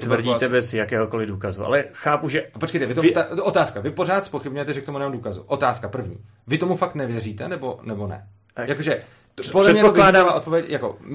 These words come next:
Speaker 2: je to tak, nebo, jako, fakt nevěříte, že to tak je? Pokud věříte, že to tak je, tak mi neříkejte, že na to nemám důkaz. A pokud tomu nevěříte, tak se můžeme bavit o tom, jestli to tak je, nebo není.
Speaker 1: Když si tady sednete,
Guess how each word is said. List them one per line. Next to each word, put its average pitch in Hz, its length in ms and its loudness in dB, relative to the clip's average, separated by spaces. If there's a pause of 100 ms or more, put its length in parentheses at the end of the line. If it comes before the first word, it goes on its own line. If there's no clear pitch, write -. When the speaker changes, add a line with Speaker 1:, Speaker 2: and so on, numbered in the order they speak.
Speaker 2:
je 160 160 2
to 226 120 0
tak, 214 180 0
nebo, 185 260 -2
jako, 120 240 -4
fakt 185 260 2
nevěříte, 165 480 0
že 170 80 -2
to 170 80 -2
tak 151 180 -2
je? 107 100 -4
Pokud 175 260 -4
věříte, 147 400 -2
že 196 80 -4
to 196 80 -6
tak 156 160 -2
je, 104 160 -4
tak 151 140 -2
mi 151 80 -4
neříkejte, 151 360 -4
že 156 60 -4
na 156 80 -2
to 151 60 -6
nemám 151 160 -2
důkaz. 113 300 -8
A 127 60 -8
pokud 165 160 -4
tomu 151 120 -4
nevěříte, 143 400 -2
tak 160 120 -4
se 165 80 -6
můžeme 147 180 -4
bavit 131 220 -4
o 131 80 -6
tom, 135 100 -6
jestli 127 160 -8
to 117 40 -12
tak 123 160 -4
je, 117 80 -4
nebo 113 180 -4
není. 95 280 -8 (1700)
Speaker 1:
Když 117 360 -2
si - 100 -8
tady 160 160 2
sednete, 101 640 -4